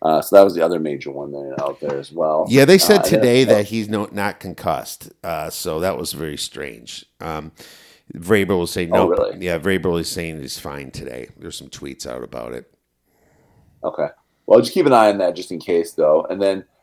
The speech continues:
Speaker 1: uh, C J Uzomah for the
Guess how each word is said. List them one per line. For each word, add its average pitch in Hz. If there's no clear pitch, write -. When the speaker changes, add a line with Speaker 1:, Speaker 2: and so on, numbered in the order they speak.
Speaker 1:
uh, 87
C -
J 110
Uzomah 92
for 92
the 78